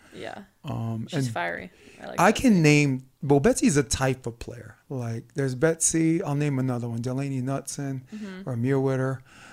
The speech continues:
Speaker 2: This is the type of person that paid their dues and maybe got kicked around, had to fall down and get up to get to where they gotta go, where anyone that comes out of nowhere that thinks they know shit, it, it, it's offensive to them.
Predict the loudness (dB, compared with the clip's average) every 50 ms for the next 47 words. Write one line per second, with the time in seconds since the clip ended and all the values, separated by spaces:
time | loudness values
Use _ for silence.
0 | -20 -20 _ -2 0 0 2 0 0 -2 -2 -2 -2 -4 -2 -2 -2 -2 -2 -2
1 | -6 -10 -14 -12 -10 -8 -6 -6 -6 -6 -6 -6 -6 -6 -6 -6 -8 -8 -10 -12
2 | -14 _ _ _ _ _ _ _ _ _ _ _ _ _ _ 0 2 2 2 2
3 | 2 0 0 0 -2 -2 -4 -4 -4 -4 -6 -10 -14 -20 -20 _ _ _ _ _
4 | _ _ _ _ _ _ _ _ _ _ _ -10 -8 -6 -6 -4 -4 -2 -2 0
5 | 0 0 0 -2 -2 -4 -6 -6 -4 -2 -2 0 0 0 0 -2 -4 -6 -6 -4
6 | -2 -2 0 0 -2 -2 -2 -2 0 -2 -2 -4 -6 -8 -8 -2 0 0 0 2
7 | 0 -4 -4 -2 -2 -2 -2 -2 -2 -2 -2 -4 -4 -4 -6 -6 -6 -6 -4 -4
8 | -6 -6 -6 -6 -8 -10 -10 -14 _ -20 -20 -20 -20 -20 -20 -20 _ _ _ _
9 | -2 0 2 4 4 4 4 4 2 2 0 0 0 0 2 2 2 2 2 2
10 | 0 0 -2 -2 -2 -2 -2 -4 -6 -6 -6 -6 -8 -8 -6 -6 -6 -6 -6 -4
11 | -4 -2 -2 -2 -2 -2 -2 -2 -2 -2 -4 -6 _ _ _ _ _ -4 -4 -2
12 | -2 -2 -4 -6 -6 -6 -4 -2 -2 -2 -2 -2 -4 -4 -4 -2 -2 -2 -2 -2
13 | -2 -4 -8 -8 -12 -12 -12 -14 -16 -20